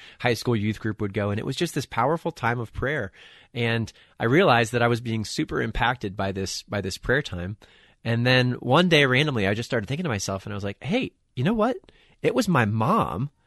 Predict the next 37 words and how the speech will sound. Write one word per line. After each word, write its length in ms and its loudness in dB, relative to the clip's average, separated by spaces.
who 180 4
made 400 4
this 400 4
<laughs> 20 -20
experience 920 2
possible." 760 4
And 400 8
all 100 4
of 60 4
a 80 2
sudden 180 4
I 20 6
was 80 6
like, 160 6
"Holy 240 4
cow, 380 6
thanks, 340 4
Mom. 480 2
Like, 220 4
thank 260 2
you 120 0
for, 360 0
thank 220 -2
you 100 -4
for 140 -4
sowing 540 2
into 420 -2
me, 320 -2
even 400 -2
without 340 2
knowing 420 0
that 120 -4
you 140 -2
were 100 -4
sowing 360 -4
into 220 -6
me." 300 -8